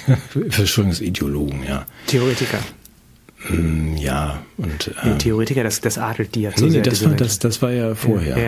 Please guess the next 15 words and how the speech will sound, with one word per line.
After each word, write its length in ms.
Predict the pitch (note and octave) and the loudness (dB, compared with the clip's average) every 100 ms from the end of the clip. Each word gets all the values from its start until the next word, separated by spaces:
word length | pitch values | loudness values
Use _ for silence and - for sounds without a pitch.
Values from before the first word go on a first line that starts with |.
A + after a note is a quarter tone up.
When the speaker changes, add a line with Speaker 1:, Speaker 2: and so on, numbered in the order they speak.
| A2 | -2
Speaker 2:
ja, 100 | G2+ | -6
stimmt. 300 | - G#2 G2 | -4 -6 -6
Speaker 1:
Das 220 | - - | -10 -4
waren 180 | F2+ F2+ | -2 0
ja 80 | F2 | 0
danach 400 | F2 E2+ G2+ A2 | 0 2 0 -2
dann 420 | - F#2+ F2+ F#2+ | -2 -2 -2 -4
wirklich 400 | G2 F2+ E2+ - | -4 -2 -4 -2
nur 140 | F#2 | 0
noch 200 | F2 E2 E2+ - - - - | 0 -2 -6 -16 -20 -20 -2
<clears throat> 80 | - - - D3 C#3 A#2 F#2+ - - - - | 0 0 -2 -2 0 0 -2 -6 -20 -20 0
Ideologen 720 | A#2+ A2+ G2 F2 E2+ E2 D#2+ - | 2 4 2 4 2 2 0 -4
und 180 | D2+ E2 - | -8 -10 -12
sonstige, 540 | - D#2+ E2 - D2 D2 | -6 -2 -2 -2 -2 0
die, 260 | D2 C#2+ | 0 -2